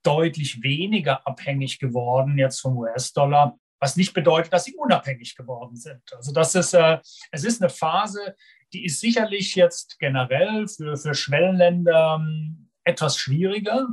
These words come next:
Wenn die, wenn der Dollar knapp wird, ist es ein gewisser Gegenwind.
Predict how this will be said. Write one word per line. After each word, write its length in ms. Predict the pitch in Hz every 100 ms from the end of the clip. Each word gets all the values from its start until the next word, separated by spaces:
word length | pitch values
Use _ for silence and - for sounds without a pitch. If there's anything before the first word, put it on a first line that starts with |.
| -
Wenn 280 | 135 139 135
die, 140 | 143 135
wenn 160 | 143
der 140 | 139 127
Dollar 380 | 131 131 127 131
knapp 320 | - 151 -
wird, 240 | 185 185 -
ist 160 | 139 156
es 100 | 151
ein 100 | 135
gewisser 340 | 143 180 175
Gegenwind. 840 | 151 190 180 143 120 131 175 190